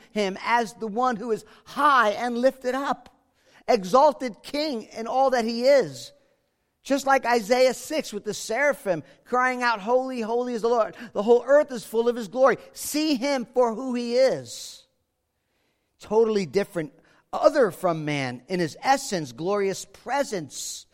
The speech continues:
magnificent power, his character. He is far above all things. And to deny him honor and to f-, refuse to see him holy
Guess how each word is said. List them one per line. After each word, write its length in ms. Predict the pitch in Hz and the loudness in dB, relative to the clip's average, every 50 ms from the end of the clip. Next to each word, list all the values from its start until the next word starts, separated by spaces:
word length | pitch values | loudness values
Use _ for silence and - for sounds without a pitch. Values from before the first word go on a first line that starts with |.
| _ _ _ _ _ - | _ _ _ _ _ -4
magnificent 760 | 165 180 175 139 160 208 247 254 - 240 - - 214 185 - | -2 -2 -2 -2 -2 -2 -2 -2 -2 -4 -6 -6 -8 -8 -10
power, 420 | - - - 254 262 262 240 214 185 | -12 -8 0 2 4 4 4 2 0
his 240 | 190 196 180 - | -4 -4 -6 -10
character. 680 | - _ - - 208 220 240 254 262 - - - 196 180 - - - _ | -16 _ -14 -8 -4 -2 -2 -2 -2 -4 -6 -8 -8 -8 -10 -14 -20 _
He 240 | - 233 269 269 262 | -6 -6 -4 -4 -4
is 120 | 208 165 | -6 -6
far 640 | - - - - - - - 269 294 294 294 269 220 | -8 -12 -20 -18 -14 -10 -4 0 2 4 4 4 2
above 560 | 180 147 107 151 139 123 110 101 98 90 - - - _ _ _ _ _ _ _ _ _ _ _ _ _ _ _ _ _ _ _ _ _ _ _ _ _ _ _ _ _ _ _ _ _ _ _ _ _ _ | 0 -2 -2 -4 -4 -4 -4 -8 -10 -16 -20 -20 -20 _ _ _ _ _ _ _ _ _ _ _ _ _ _ _ _ _ _ _ _ _ _ _ _ _ _ _ _ _ _ _ _ _ _ _ _ _ _
all 260 | - 214 247 254 247 | -4 0 2 2 0
things. 800 | - - - 131 113 92 82 - - - - - - - - _ _ _ _ _ _ _ _ _ _ _ _ _ _ _ _ _ _ _ _ _ _ _ _ - | 0 -2 -8 -12 -12 -12 -16 -20 -20 -20 -20 -20 -20 -20 -20 _ _ _ _ _ _ _ _ _ _ _ _ _ _ _ _ _ _ _ _ _ _ _ _ -8
And 120 | 208 226 | -8 -6
to 140 | - 254 247 | -4 -4 -4
deny 420 | 208 240 233 240 262 285 294 294 277 | -2 0 0 2 2 4 4 4 4
him 220 | 247 247 233 226 | 2 2 0 0
honor 420 | - 214 233 254 254 247 233 214 | 2 4 4 6 6 4 4 0
and 100 | 202 202 - | -2 -2 -2
to 100 | 202 202 | -4 -4
f-, 120 | 160 - - | -4 -6 -12
refuse 560 | 196 226 220 208 202 175 - 233 269 285 277 | -16 -12 -8 -8 -8 -8 -8 -6 -6 -6 -6
to 120 | - 220 202 | -6 -10 -14
see 240 | - - 214 214 | -12 -8 -6 -6
him 100 | 196 185 - | -6 -6 -4
holy 400 | - 247 254 262 233 190 180 160 | 0 2 2 2 2 0 0 -2